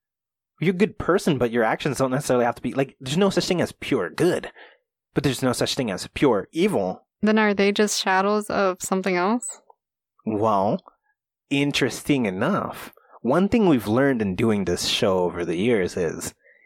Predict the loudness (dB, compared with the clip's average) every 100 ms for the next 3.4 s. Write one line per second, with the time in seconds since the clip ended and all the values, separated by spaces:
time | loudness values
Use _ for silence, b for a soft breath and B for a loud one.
0 | b 0 0 0 _ 2 4 4 2 -2
1 | 2 4 4 2 -2 -6 -2 2 2 2
2 | 0 -4 b b -4 -4 -4 -8 -8 -2
3 | 2 2 0